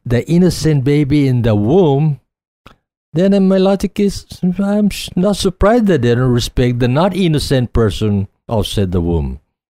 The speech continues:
I mean, you know, when you look at all the killing that's going on in the States, yeah, you really,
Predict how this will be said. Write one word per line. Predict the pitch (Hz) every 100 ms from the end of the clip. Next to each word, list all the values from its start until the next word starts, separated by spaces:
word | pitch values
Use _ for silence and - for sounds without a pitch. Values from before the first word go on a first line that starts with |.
| _ _ _ _ -
I |
mean, | 92 95
you | 95 131
know, | 104
when | 107 110
you | 87
look | 82 123 131
at | 90
all | 101 123
the | -
killing | - 107 131 135
that's | 92
going | - 104 110
on | 127
in | 127
the | 104
States, | - 139 180 - - _ _ _ _ _ _
yeah, | 101 156
you | 220 196 160 _
really, | - 92 95 90